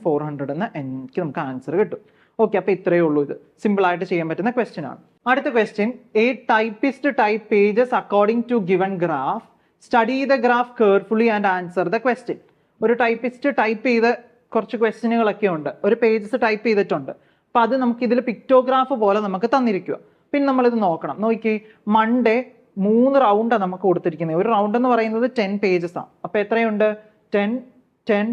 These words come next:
ടെൻ, തേർട്ടി, തേർട്ടി പേജസ് ആള് ടൈപ്പ് ചെയ്തിട്ടുണ്ട്. അപ്പൊ നോക്കിക്കേ, Tuesday, Wednesday, Thursday, Friday, Saturday, Sunday, ഇത്രയും ദിവസങ്ങളുണ്ട്. What is the average number of pages typed by the typist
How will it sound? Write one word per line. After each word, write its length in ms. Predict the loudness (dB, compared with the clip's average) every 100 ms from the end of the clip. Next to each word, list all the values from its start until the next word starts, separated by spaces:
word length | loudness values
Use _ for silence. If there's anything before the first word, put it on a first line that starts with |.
| -2
ടെൻ, 120 | -4 -4 0
തേർട്ടി, 300 | 2 2 -2 -4 2
തേർട്ടി 300 | 2 2 0
പേജസ് 400 | 0 0 -2 -2 -2 -4 -20 _ -2 2
ആള് 200 | 2 0 -2 -6 -4
ടൈപ്പ് 200 | -2 -2
ചെയ്തിട്ടുണ്ട്. 460 | -4 -4 -6 -8 -10 -12 _
അപ്പൊ 120 | -4 -2
നോക്കിക്കേ, 360 | 0 -2 2 2 2 0
Tuesday, 480 | 2 2 2 2 2 -4 -2
Wednesday, 400 | 0 0 2 0 2
Thursday, 320 | 0 2 0 0
Friday, 280 | 0 -2 -2
Saturday, 320 | -4 -2 -2 0
Sunday, 220 | -2 -4 -10
ഇത്രയും 240 | -4 -2 -2
ദിവസങ്ങളുണ്ട്. 420 | -4 -6 -8 -10 -16 _ _ 2
What 180 | 2 2 -2
is 80 | 0
the 80 | 0 2 2
average 440 | 2 2 2 2 0 0
number 220 | 0 0 0
of 60 | -4 _ _ _ _ _ 2
pages 440 | 6 4 4 0 0 0
typed 300 | 2 0 0 2
by 100 | 4 2
the 40 | -2 0
typist 400 | 2 0 -2 -4